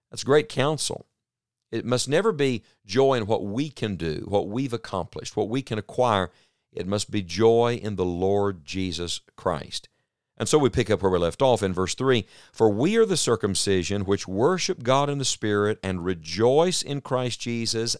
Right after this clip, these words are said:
and have no confidence in the flesh." Do you hear the and? Not only must we find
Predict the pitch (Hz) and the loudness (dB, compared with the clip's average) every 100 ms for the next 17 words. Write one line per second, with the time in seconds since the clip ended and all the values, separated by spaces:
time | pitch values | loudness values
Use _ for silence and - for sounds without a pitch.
0 | - 127 131 104 107 131 143 - _ _ | -4 -2 0 0 0 -2 -6 -10 _ _
1 | _ _ - 110 95 90 98 113 117 120 | _ _ 0 2 2 0 2 6 6 4
2 | 127 135 143 151 _ _ - 120 127 120 | 2 -4 -6 -12 _ _ -4 -2 0 -2
3 | - 117 113 113 - - - - _ _ | 0 0 0 -4 -10 -8 -8 -12 _ _
4 | _ _ _ _ _ 110 101 90 - 90 | _ _ _ _ _ -2 0 0 0 0
5 | 82 - - - - _ _ _ _ _ | 0 -2 -6 -8 -10 _ _ _ _ _
6 | 107 110 117 107 107 110 127 123 _ _ | 2 4 4 2 -2 -4 -8 -12 _ _
7 | _ _ - 113 147 220 214 160 127 117 | _ _ -4 0 2 4 2 2 2 0
8 | 107 120 - 127 123 113 101 | 0 -2 0 0 2 0 -4